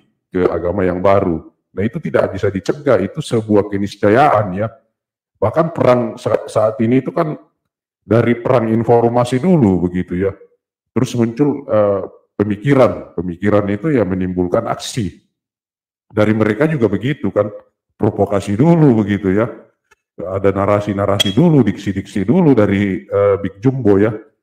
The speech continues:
Habib Jumbo itu ya. Jadi ya itu yang mengapa pemerintah itu mencegah suara-suara yang, eh, kira-kira mengganggu stabilitas ataupun mengarah kepada tindakan-tindakan yang bisa mengancam keamanan negara.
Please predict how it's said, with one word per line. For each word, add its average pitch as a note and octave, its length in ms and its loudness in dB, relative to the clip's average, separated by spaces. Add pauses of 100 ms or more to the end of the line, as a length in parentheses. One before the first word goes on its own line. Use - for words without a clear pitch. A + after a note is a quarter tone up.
(140)
Habib E2 400 -14
Jumbo G2+ 320 -2
itu G2+ 240 -2
ya. E2+ 160 -2
Jadi F2+ 260 -2 (680)
ya F2+ 160 -2
itu A2 320 0
yang F2+ 160 -2
mengapa E2+ 480 -6
pemerintah E2+ 560 -8
itu G2+ 160 -12
mencegah G2 560 -2 (640)
suara-suara F#2+ 800 0
yang, F2 240 0
eh, D#2+ 460 -8 (260)
kira-kira F#2+ 400 -6
mengganggu F#2 480 -6
stabilitas F2 720 -6
ataupun A#2 480 -4 (320)
mengarah F#2+ 400 -2
kepada F#2 320 -4
tindakan-tindakan F2+ 880 -8
yang E2 160 -16
bisa E2+ 240 -12
mengancam E2+ 560 -6
keamanan D#2+ 400 -8
negara. G2 480 2